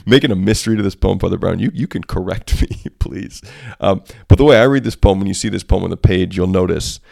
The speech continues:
um, there's these interesting parentheticals, like there's bracketed parentheticals, and there's, uh, what I'm calling regular parentheticals, the, the regular old parenthetical that I would use, parentheses.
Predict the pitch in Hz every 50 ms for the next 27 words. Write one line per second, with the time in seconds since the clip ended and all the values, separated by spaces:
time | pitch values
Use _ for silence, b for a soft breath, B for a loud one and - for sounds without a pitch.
0 | B B B B B B - 82 82 76 65 62 67 90 90 87 90 87 87 -
1 | - 107 110 - 131 123 - - - 104 101 101 - - 98 92 87 82 82 -
2 | - 92 85 - - - - - - - - 85 - 90 90 - _ - 87 87
3 | 98 117 - 127 123 117 120 - - 123 120 117 - 120 117 117 117 - - 113
4 | 104 95 90 92 90 87 87 87 85 87 82 - - - _ - 92 87 65 -
5 | - - _ _ _ _ _ _ _ - 98 90 87 92 - 85 85 82 78 87
6 | 92 87 87 87 90 - 85 82 80 85 - 87 87 78 78 - 85 87 - -
7 | - - - 85 87 - - 78 - - 98 95 95 90 87 90 87 82 - -
8 | 90 90 87 - 90 87 87 - 87 87 90 85 87 90 90 90 92 90 87 -
9 | - - 90 85 - - - - 92 95 -